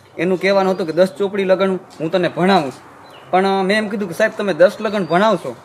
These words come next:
તો પછી આગળનો ખર્ચો કોણ આપશે?" અને મારી પરિસ્થિતિ એટલી વીક છે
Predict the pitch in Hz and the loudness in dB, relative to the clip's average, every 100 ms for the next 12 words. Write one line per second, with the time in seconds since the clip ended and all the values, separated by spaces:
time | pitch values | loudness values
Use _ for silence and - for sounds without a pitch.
0 | - - - - - 185 202 190 190 214 | -20 -20 -20 -20 -2 0 0 -2 -4 0
1 | 156 185 226 240 208 233 233 233 220 202 | 2 4 4 2 0 0 0 -2 -2 -4
2 | 190 180 156 165 202 202 202 196 214 214 | -2 -4 -2 -2 -4 -4 -6 -6 -10 -8
3 | 190 220 254 226 196 - 160 | -4 -4 -2 -2 -4 -6 -8